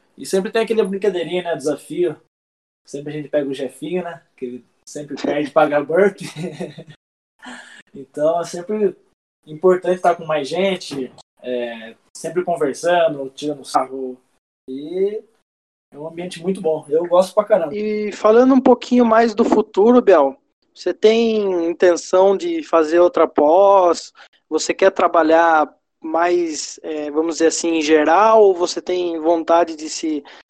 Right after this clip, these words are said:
Speaker 2: aprofundar um pouquinho mais no futebol, no cross? O que que você pensa aí dessa, num futuro não tão distante?
Speaker 1: Então, antes eu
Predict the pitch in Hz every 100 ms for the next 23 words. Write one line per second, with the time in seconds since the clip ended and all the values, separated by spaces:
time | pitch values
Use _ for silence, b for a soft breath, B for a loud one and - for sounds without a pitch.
0 | B - 151 175 170 170 170 180 - -
1 | 170 165 160 156 - 165 147 139 156 175
2 | 170 156 151 - 147 160 185 170 156 -
3 | - - 190 - 196 185 175 165 160 156
4 | 151 - 139 127 _ _ _ _ 165 160
5 | 170 - 165 165 156 156 147 147 143 -
6 | 156 139 131 - 202 185 175 160 151 190
7 | 202 226